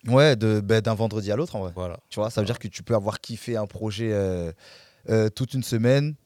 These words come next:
Speaker 1: Ah, il y a un tel qui sort, ah ben vas-y, c'est plus lui, euh.
Speaker 2: Non.
Speaker 1: Je me rappelle, j'avais eu la discussion avec Driver, justement, qui disait que on achetait les C D à quoi ? À dix euros à l'époque.
Speaker 2: Dix euros
Speaker 1: Ouais,
Speaker 2: le
Speaker 1: dix euros,
Speaker 2: moins cher,
Speaker 1: tu
Speaker 2: mais
Speaker 1: vois.
Speaker 2: après, ça montait
Speaker 1: Et
Speaker 2: jusqu'à quinze.
Speaker 1: aujourd'hui, tu peux avoir, euh, toute la musique du monde pour, euh, neuf euros par mois,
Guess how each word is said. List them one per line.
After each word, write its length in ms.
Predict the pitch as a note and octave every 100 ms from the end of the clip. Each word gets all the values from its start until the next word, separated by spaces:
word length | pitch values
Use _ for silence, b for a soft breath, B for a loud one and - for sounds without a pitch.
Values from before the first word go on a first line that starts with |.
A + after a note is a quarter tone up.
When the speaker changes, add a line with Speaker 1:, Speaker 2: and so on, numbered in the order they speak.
| -
Speaker 1:
Ah, 140 | G#2+
il 40 | A2
y 60 |
a 60 | G#2
un 40 |
tel 160 | G#2 G2+
qui 140 | -
sort, 240 | F#2+ A#2+ A2+
ah 80 | G2
ben 100 | F2
vas-y, 240 | F2+ G#2+
c'est 160 | - F2
plus 180 | F#2
lui, 240 | F#2 G2+ G2
euh. 280 | E2+ D#2 D#2
Speaker 2:
Non. 120 | F#2+
Speaker 1:
Je 60 |
me 60 | G#2+
rappelle, 180 | A3 B2
j'avais 160 | A2+
eu 40 | A2
la 100 | G#2
discussion 260 | F#2 -
avec 140 | G#2+ F#2+
Driver, 320 | F#2 G#2 C3+
justement, 280 | - G2 B2
qui 100 | -
disait 200 | F2 A2+
que 200 | - F#2 - B B B B
on 140 | F3
achetait 220 | F#2 -
les 100 | G2+
C 140 | - F#2+
D 100 | G2
à 100 | F2+
quoi ? 300 | - F2 D#2+
À 60 | E2
dix 220 | F2 G#2+
euros 180 | D#3+ G3
à 40 |
l'époque. 340 | B2+ A#2+ G#2 _ _ _
Speaker 2:
Dix 280 | F#2+ F#2+ G2
euros 340 | G2+ A2 A#2+ G#2+
Speaker 1:
Ouais, 180 | C3 D#3
Speaker 2:
le 60 |
Speaker 1:
dix 220 | G2 G2+
euros, 120 | C3 F3
Speaker 2:
moins 80 | D#3+
cher, 60 |
Speaker 1:
tu 60 | A#2+
Speaker 2:
mais 60 |
Speaker 1:
vois. 100 | D3+ G#3
Speaker 2:
après, 200 | - G2+
ça 100 | F#2
montait 220 | F#2+ G#2
Speaker 1:
Et 40 |
Speaker 2:
jusqu'à 140 | A#2 B2+
quinze. 80 | C3
Speaker 1:
aujourd'hui, 420 | A#2 C#3 C3+ F#3
tu 140 | -
peux 100 | B2
avoir, 220 | C#3 C#3+ C#3
euh, 180 | C#3
toute 200 | C3 E3
la 80 | D#3+
musique 240 | D#3+ D3 B2+
du 100 | D#3
monde 200 | F#3+ F3
pour, 240 | E3+ D3+
euh, 280 | D#3 D3+ D3+
neuf 180 | E3 E3+
euros 120 | D#3
par 140 | D#3+
mois, 140 | D#3+